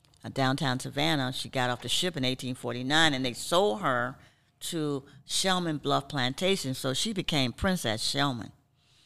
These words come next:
I kept asking family members, turn of the century after she was freed, nineteen hundred, when photography became a real thing,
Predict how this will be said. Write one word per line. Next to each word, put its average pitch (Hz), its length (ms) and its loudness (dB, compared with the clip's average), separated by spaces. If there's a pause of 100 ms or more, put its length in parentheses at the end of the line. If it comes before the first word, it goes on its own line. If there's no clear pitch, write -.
(180)
I 156 60 -6
kept - 380 -4
asking 165 340 0
family 156 340 2
members, 120 320 -4
turn 208 300 2
of 175 80 0
the 139 60 -6
century 160 420 0
after 143 220 4
she 170 100 -4
was 147 160 -6
freed, 147 400 -2 (320)
nineteen 160 460 -2
hundred, 160 500 0 (240)
when 143 560 0
photography 156 640 2
became 135 420 -2
a 120 60 0
real 131 300 -2
thing, 151 400 2